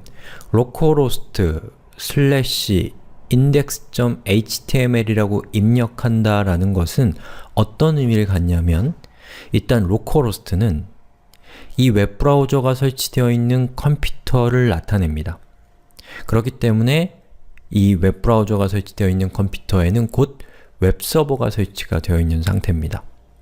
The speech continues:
즉, localhost라는 것은, 어, 웹브라우저가 설치되어 있는 컴퓨터에 설치되어 있는 웹서버를 가리키는 그런 주소라고 할 수가 있어요. 그리고 슬래시 인덱스 점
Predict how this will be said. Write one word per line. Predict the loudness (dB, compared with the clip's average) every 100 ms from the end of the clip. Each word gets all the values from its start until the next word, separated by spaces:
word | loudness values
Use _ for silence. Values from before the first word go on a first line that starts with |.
| -20 -18 -8
즉, | -2 -2 -4 -4
localhost라는 | 0 0 0 2 4 2 -2 -8 _ 0 0 0 0 0 0
것은, | 0 -2 0 -2 -2 -10 _ _ _ -20 -20 -20 -10 -2
어, | 2 4 4 4
웹브라우저가 | 2 2 2 2 2 0
설치되어 | 0 -2 -2 0
있는 | 2 2 0
컴퓨터에 | -2 -4 -6 0 0
설치되어 | 2 -2 -2 -2 0
있는 | 0 0
웹서버를 | 2 0 0 0 2 2 0
가리키는 | -2 -4 -6 -8 -2 0 0 -4 -10 -20 -20 -10
그런 | -2 2 2 2 -2 -4
주소라고 | -4 2 2 2 0 0 -2
할 |
수가 | -2 -2 -4
있어요. | -4 -10 -12 -18 _ _ _ _ -20 -20 -10
그리고 | -2 0 2 2 0 -8 _ -14
슬래시 | 0 2 4 2 0 -4 -2 0
인덱스 | 2 2 0 -4 -12
점 | -4 -2 -2 -4